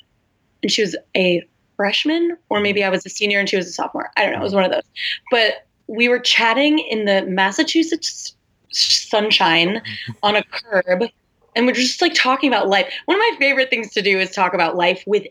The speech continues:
Speaker 1: anybody.
Speaker 2: Um,
Speaker 1: Like,
Speaker 2: I am right there with you.
Speaker 1: "Oh man, put me on a curb <laughs>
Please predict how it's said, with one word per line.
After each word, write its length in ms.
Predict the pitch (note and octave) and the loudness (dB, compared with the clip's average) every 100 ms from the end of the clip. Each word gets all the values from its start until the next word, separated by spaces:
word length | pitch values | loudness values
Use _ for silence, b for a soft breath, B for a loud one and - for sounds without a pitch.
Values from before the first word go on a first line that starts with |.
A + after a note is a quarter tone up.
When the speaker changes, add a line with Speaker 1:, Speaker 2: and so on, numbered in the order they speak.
| - _ _ - | -18 _ _ -4
Speaker 1:
anybody. 760 | G#3 G#3+ G3+ F3 - - A#2+ - | 0 0 2 0 0 0 -2 -4
Speaker 2:
Um, 60 | A2 | -2
Speaker 1:
Like, 220 | A2+ A#2+ B2+ | 0 -2 -2
Speaker 2:
I 220 | A#2+ B2 | -2 0
am 260 | A#2+ A2+ | -2 -2
right 180 | A2+ A2+ A2 | -2 -2 -4
there 160 | G#2+ | -4
with 240 | G2+ F#2+ D#2+ | -4 -6 -12
you. 160 | C#2 F2 _ _ _ _ D#4 | -14 -16 _ _ _ _ -2
Speaker 1:
"Oh 40 | |
man, 220 | C#4+ B3 | -2 0
put 120 | - D#4 | -2 0
me 80 | |
on 80 | D#4 | 0
a 40 | C#4 | 0
curb 320 | B3+ B3+ B3 | 0 0 0
<laughs> 160 | C4+ | -2